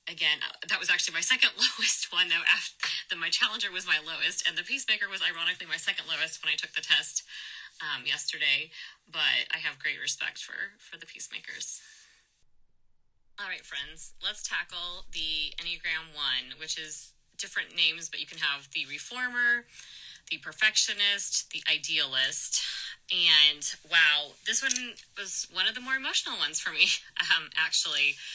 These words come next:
when I read it. It's still part of the, kind of the gut triad,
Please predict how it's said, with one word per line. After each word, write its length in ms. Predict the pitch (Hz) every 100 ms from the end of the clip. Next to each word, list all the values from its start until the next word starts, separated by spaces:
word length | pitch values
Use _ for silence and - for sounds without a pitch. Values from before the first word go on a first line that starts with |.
| - - - -
when 100 | 151
I 60 | 143
read 180 | 147 139
it. 260 | 139 - - - - - - - -
It's 280 | 185 - -
still 240 | - - 240
part 220 | - 226
of 80 | 180
the, 300 | 175 151 -
kind 160 | - 175
of 80 |
the 60 | -
gut 320 | - - -
triad, 640 | - 165 151 143 135 143